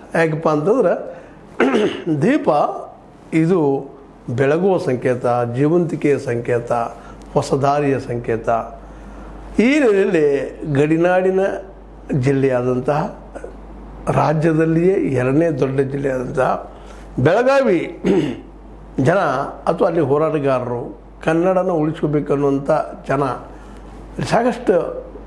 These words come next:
ಈ ಒಂದು ಮೇಲ್ಮೇಲೆ ಸರ್ಕಾರಗಳ ಬಗ್ಗೆ ಅತೃಪ್ತಿಯನ್ನು ವ್ಯಕ್ತಪಡಿಸುವಂಥದ್ದು ನಾವು ನೋಡ್ತಾ ಇದ್ದೀವಿ. ಇದು ಕಾರಣ ಅಂದ್ರೆ ಸರ್ಕಾರನ.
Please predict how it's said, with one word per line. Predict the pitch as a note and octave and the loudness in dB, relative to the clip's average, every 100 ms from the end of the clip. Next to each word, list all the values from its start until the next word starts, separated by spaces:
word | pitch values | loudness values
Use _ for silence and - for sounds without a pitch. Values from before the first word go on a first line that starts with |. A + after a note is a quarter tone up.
| - - G#3+ | -18 -2 2
ಈ | F#3+ G3 | 4 4
ಒಂದು | F#3 F#3 F3+ | 4 2 4
ಮೇಲ್ಮೇಲೆ | F3 A3+ C#4 B3+ G#3 D3 | 4 4 4 4 4 2
ಸರ್ಕಾರಗಳ | - D#3 E3 G3+ F#3+ E3+ | 2 0 4 2 4 2
ಬಗ್ಗೆ | D3 D3+ G3 | 0 0 0
ಅತೃಪ್ತಿಯನ್ನು | - - F#3 - C#4 - A#3+ G#3 G#3+ | -2 -4 -4 -2 -2 0 2 4 4
ವ್ಯಕ್ತಪಡಿಸುವಂಥದ್ದು | D3+ - - C3+ B2 B2+ A#2+ B2+ B2+ C3+ - D#3 | 0 -2 -4 -2 0 -2 -2 -2 0 0 0 0
ನಾವು | B2+ | 0
ನೋಡ್ತಾ | B2 A#2+ A#2+ | 0 0 0
ಇದ್ದೀವಿ. | B2 B2+ C#3 F#3 | -2 -2 0 2
ಇದು | G#3 | 4
ಕಾರಣ | A3+ B3+ B3 | 2 2 2
ಅಂದ್ರೆ | C#4 E4+ - - - - | 2 0 -2 -14 -6 0
ಸರ್ಕಾರನ. | A2+ A2 A#2 A2+ | 0 2 -2 -2